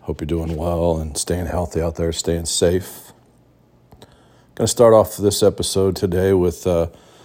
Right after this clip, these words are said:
little bit of, uh, week two college football, uh, takes and perspective, I guess. It was interesting. Now I can say it, I guess, but it was, it's interesting to see,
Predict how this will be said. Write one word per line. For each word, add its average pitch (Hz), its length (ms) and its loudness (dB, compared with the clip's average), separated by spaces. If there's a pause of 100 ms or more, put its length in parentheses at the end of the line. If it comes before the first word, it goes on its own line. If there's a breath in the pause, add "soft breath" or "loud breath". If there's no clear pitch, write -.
(200 soft breath)
little 98 160 4
bit 95 180 2
of, 87 320 -2
uh, 82 240 -4 (640 soft breath)
week 101 320 -4
two 98 300 0
college 92 420 0
football, 104 760 2 (760 soft breath)
uh, 85 220 -12
takes 107 400 0
and 90 160 -6
perspective, 90 680 -2
I 92 120 0
guess. 98 480 -2 (1040 soft breath)
It 98 80 -2
was 98 120 0
interesting. 107 760 4 (1300 soft breath)
Now 87 440 0
I 90 100 -8
can 82 100 -8
say 82 200 -6
it, 82 120 0
I 85 60 -2
guess, 87 260 -4
but - 300 -6
it - 80 -2
was, 80 320 -4 (540 loud breath)
it's - 120 -14
interesting 104 560 2
to 87 60 -2
see, 92 480 -2